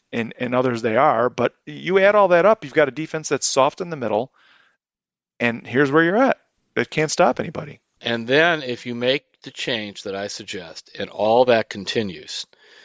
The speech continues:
Speaker 2: then it's like, "All right, Andrew Berry, what did you do here? What are you gonna do about it?" Because it ain't scheme.
Speaker 1: What percentage of it do you think is scheme right now, or do you not know?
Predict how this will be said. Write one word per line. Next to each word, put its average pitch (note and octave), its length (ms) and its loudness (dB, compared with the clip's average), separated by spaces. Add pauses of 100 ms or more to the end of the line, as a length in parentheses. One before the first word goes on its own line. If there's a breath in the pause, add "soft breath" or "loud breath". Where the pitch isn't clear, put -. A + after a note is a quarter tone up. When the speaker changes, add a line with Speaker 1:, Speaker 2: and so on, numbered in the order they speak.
(200 soft breath)
Speaker 2:
then G#2+ 160 -6
it's G#2 180 -8
like, G2 220 -6
"All A#2 100 4
right, D3 120 4
Andrew G2+ 320 0
Berry, F#2 400 -6 (600)
what A2+ 160 0
did A#2+ 160 -4
you G#2 80 -8
do A2+ 200 0
here? A2+ 400 2 (600)
What F#2 220 0
are G#2 40 2
you G2 60 -2
gonna G2+ 160 0
do F#2 160 0
about E2 320 -6
it?" D2+ 140 -16 (360)
Because - 460 -2 (340 soft breath)
it G2 240 -2
ain't B2 360 -2
scheme. E2+ 560 -2 (3000 loud breath)
Speaker 1:
What G3 240 4
percentage F#3+ 520 4
of D3+ 120 6
it C#3+ 180 0
do B2 80 -6
you C3 60 -4
think C3+ 280 -6
is C3 320 -4
scheme G#2 360 -10
right G#2+ 220 -4
now, A2 180 -2
or A#2 100 0
do A2 100 -6
you A2+ 120 -4
not A2 240 -2
know? G2+ 280 -2